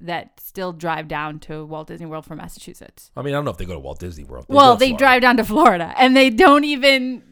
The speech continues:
Speaker 1: they, it's, like, no big deal.
Speaker 2: No.
Speaker 1: Like, I know so many people that do it.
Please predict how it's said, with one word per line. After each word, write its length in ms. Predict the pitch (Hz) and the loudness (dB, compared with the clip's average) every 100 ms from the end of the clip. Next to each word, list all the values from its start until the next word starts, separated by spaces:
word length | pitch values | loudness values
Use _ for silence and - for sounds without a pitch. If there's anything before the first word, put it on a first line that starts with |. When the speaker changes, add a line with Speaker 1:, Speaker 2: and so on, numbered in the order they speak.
| - | -6
Speaker 1:
they, 200 | 262 247 | -4 -2
it's, 160 | 247 | -2
like, 200 | 254 226 - _ | -4 -8 -12 _
no 300 | 226 226 247 | -8 0 2
big 200 | 233 220 | 2 0
deal. 280 | 196 175 - 120 | -2 -8 -10 -12
Speaker 2:
No. 260 | 135 - - - - | -12 -14 -18 -18 -6
Speaker 1:
Like, 140 | 339 320 | -2 0
I 100 | 330 | 0
know 180 | 349 | -2
so 220 | 277 - 277 | -4 -2 -2
many 220 | 269 277 | 0 -4
people 440 | 262 233 185 175 | -6 -8 -8 -10
that 160 | 180 185 | -12 -12
do 140 | 202 | -14
it. 160 | 165 | -14